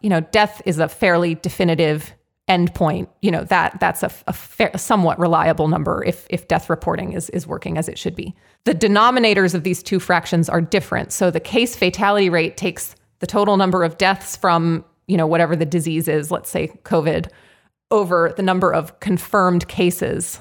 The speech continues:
of covid, which, depending on how good testing is,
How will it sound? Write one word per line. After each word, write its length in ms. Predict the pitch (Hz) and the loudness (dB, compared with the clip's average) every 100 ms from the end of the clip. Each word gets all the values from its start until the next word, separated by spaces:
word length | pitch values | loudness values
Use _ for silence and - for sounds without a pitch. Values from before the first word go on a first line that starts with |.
| _ 190 | _ -6
of 120 | - | -2
covid, 400 | 160 - - - _ _ _ _ | -4 -4 -8 -14 _ _ _ _
which, 360 | 214 185 - - _ _ _ _ | 0 0 -2 -10 _ _ _ _
depending 440 | - 190 196 196 175 | -10 0 2 4 4
on 120 | 170 | 2
how 220 | 175 175 | 2 0
good 300 | 156 170 - | 2 0 -2
testing 520 | - 285 - 277 254 | -2 -2 2 0 0
is, 600 | 247 226 220 214 208 - | 2 2 4 4 2 -6